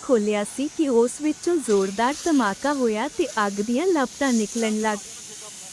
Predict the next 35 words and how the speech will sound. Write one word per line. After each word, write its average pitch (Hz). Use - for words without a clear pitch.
ਪਈਆਂ 269
ਜੀ। 349
ਇਸ 226
ਕਾਰਨ 302
ਉਹ 320
ਮਾਮੂਲੀ 214
ਰੂਪ 240
ਵਿੱਚ 294
ਝੁਲਸ 240
ਵੀ 277
ਗਿਆ 233
ਅਤੇ 349
ਕਾਰ 196
ਤੋਂ 349
ਦੂਰ 320
ਹੋ 233
ਗਿਆ। 214
ਕੋਲੋਂ 339
ਲੰਘਦੇ 247
ਰਾਹਗੀਰਾਂ 262
ਨੇ 285
ਫਾਇਰ 226
ਬ੍ਰਿਗੇਡ 233
ਨੂੰ 294
ਇਸ 220
ਦੀ 330
ਸੂਚਨਾ 262
ਦਿੱਤੀ। 254
ਹਾਹਾ 214
ਤੇ 349
ਆਪ 202
ਵੀ 320
ਅੱਗ 247
ਬੁਝਾਉਣ 233
ਦੀ 320